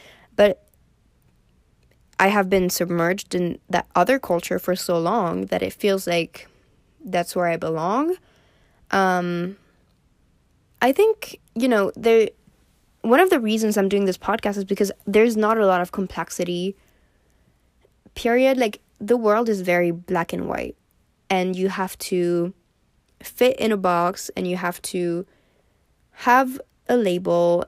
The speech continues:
and you can't be both, and you can't be in the middle, and you can't be somewhere on the spectrum. You have to be, you know, either a perfect fifty fifty mix or a perfect one hundred. Um,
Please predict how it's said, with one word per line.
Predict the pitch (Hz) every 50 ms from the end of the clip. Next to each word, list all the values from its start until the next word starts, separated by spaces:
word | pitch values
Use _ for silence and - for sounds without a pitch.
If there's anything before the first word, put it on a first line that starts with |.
| _ -
and | 180 180 180 180
you | 190
can't | - - 233 247 233
be | 233 220
both, | 190 165 165 160 160 160 165 175 - - -
and | 180 175 175
you | 170 -
can't | - - 240 - - -
be | 208 214 214
in | 208 208
the | 190
middle, | 185 170 160 160 160 160 160 - - 180
and | 175 170
you | 170
can't | - - 240 233 - -
be | 202 202 196 196 - -
somewhere | - - - - 208 214 208 202 196
on | - 196 185
the | 180
spectrum. | - - - 170 - - - 170 170 170
You | 165 175
have | 170 190 269 262 -
to | - 247 202
be, | 208 196 190 190 196 202 _ _ _ _ _ _ _ _ _ _ _ _ _ _ _ _ _ _ _ _ _ _ _ _ _ _ _ -
you | 202 208 226
know, | 202 180 170 165 165 - - _ _ _ _ _ _ _ _ _ _ _ _
either | - 208 214 202 196 185 185 - -
a | - 175 175
perfect | - - - 320 381 - 392 320 -
fifty | - - 247 233 - - 247 214
fifty | - - 190 - - - 190
mix | 185 175 170 170 165 - - - - _
or | - - 190 180 175 170 165 165 175 196 - _ _ -
a | 196 196
perfect | - - 202 190 - 180 175 -
one | - 180 180 190
hundred. | 180 175 165 - 165 - - 202 - - _ _ _ _ _ _ _ _ _ _ -
Um, | 202 185 180 175 170 165 165 170 180